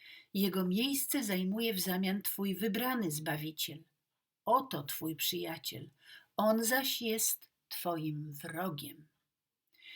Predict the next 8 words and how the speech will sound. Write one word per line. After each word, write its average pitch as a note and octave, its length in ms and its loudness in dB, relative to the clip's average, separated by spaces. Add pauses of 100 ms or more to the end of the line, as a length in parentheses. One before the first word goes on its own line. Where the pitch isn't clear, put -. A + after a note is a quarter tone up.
(260)
Dziś C4 440 2
spróbujemy F#3 680 2
zaprzestać F3 800 0
tych D#3+ 180 -4
bezsensownych F3+ 920 2
ataków F3+ 480 -2
na F3 120 0
zbawienie. E3 640 -2